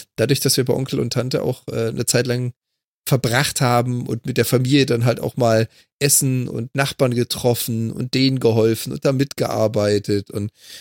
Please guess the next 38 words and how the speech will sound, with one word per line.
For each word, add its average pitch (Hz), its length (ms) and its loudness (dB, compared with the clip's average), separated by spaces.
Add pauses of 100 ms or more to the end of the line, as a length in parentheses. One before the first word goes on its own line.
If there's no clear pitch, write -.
(180)
haben 143 120 4
uns 156 120 0
dann 147 120 2
halt 151 120 0
auch - 60 -2
mal 127 140 2
die 120 100 -2
Mühe 139 300 2
gemacht, 135 280 0
als - 160 -6
wir 123 80 0
drüben 127 340 -4
waren, 113 240 0
eben 117 260 -6
mal 104 300 0 (380)
in 180 120 -2
der 175 140 4
Rush 117 280 2
Hour, 107 320 0
in 156 100 -4
der 160 120 0
City 120 340 -4
zu - 140 -4
sein, 101 420 -4 (160)
zu - 140 -4
gucken, - 260 -4
wie 127 60 0
sieht's 127 320 0
denn 135 160 0
an 123 100 -4
Tagen 135 300 -4
aus, - 260 -4
wo 120 40 -4
es 110 100 -6
wirklich 147 400 0
scheiße 131 420 0
ist. 117 320 0 (580)
Und 127 200 -2